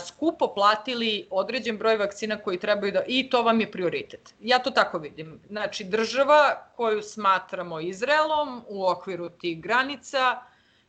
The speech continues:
e, je priori-, znači, to stanovništvo je prioritet da se vakciniše. Ovde nikakve razlike nije bilo da li ste,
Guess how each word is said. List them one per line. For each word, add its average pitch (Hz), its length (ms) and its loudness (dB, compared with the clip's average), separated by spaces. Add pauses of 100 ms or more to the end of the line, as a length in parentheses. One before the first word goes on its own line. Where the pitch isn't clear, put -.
(200)
e, - 120 -2
je 233 280 0
priori-, 220 440 0
znači, 208 280 0
to 262 140 0
stanovništvo 214 680 -2
je 214 120 0
prioritet 180 500 -2
da 175 140 -6
se 185 180 -6
vakciniše. 170 600 -6
Ovde 185 220 6
nikakve 262 500 4
razlike 233 540 2
nije 214 220 0
bilo 202 300 -2
da 185 180 4
li 185 100 2
ste, 165 440 0